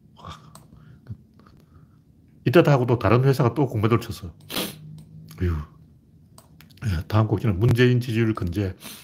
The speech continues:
문재인 지지율이 사십 프로 견고하고 정의당만 지지율이 하락했는데 아까 했듯이 중간 권력이 발휘할수록 국민은 대통령 한 사람에게 힘을 몰아줄 수밖에 없어요. 그러니까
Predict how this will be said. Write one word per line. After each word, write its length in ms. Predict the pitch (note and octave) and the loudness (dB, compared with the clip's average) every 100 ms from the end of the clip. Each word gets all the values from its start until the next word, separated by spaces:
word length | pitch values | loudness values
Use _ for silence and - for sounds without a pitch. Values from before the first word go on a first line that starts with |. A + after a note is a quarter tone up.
| - - - _ _ | -20 -20 -20 _ _
문재인 280 | A#2 B2+ B2 | 2 2 2
지지율이 260 | - A#2+ | 0 -2
사십 340 | A2+ C3+ B2+ - | -2 -2 -4 -4
프로 680 | A#2 A2+ G#2+ G#2 A2 - - - _ _ _ _ | 0 2 2 0 -4 -8 -14 -18 _ _ _ _
견고하고 600 | - B2+ A#2 G2+ A#2 B2 - - - | 0 4 4 2 -2 -4 -8 -20 -12
정의당만 500 | - B2 C#3 C3 A2+ | 2 4 6 4 2
지지율이 280 | G2+ A2 G#2 | 2 2 4
하락했는데 600 | G#2+ A2 G2+ E2+ G#2+ C#3 - - - _ - - _ - - | 2 2 0 -2 -6 -8 -14 -20 -20 _ -20 -20 _ -20 -8
아까 140 | A2+ | 0
했듯이 400 | C3 - A#2+ - A2+ | 0 0 -4 -6 -4
중간 360 | A2 A#2 C#3+ | 2 6 6
권력이 320 | D3 F3 D3+ | 6 4 2
발휘할수록 480 | - A#2+ C3+ A2+ A2+ | 2 2 2 0 -4
국민은 340 | C3+ C3+ D3+ B2 | -2 -2 -2 0
대통령 380 | - E3+ D#3+ | 0 2 2
한 80 | C#3 | 2
사람에게 580 | B2+ D3+ C#3+ B2+ B2+ A#2+ | 2 2 0 0 -2 -4
힘을 180 | - D#3 | 0 2
몰아줄 260 | A2+ C3+ C#3+ | 4 2 2
수밖에 280 | C#3+ G#2 - | -2 -6 -6
없어요. 260 | - F#2 | -8 -6
그러니까 280 | E2+ B2 G#2+ | -4 -6 -6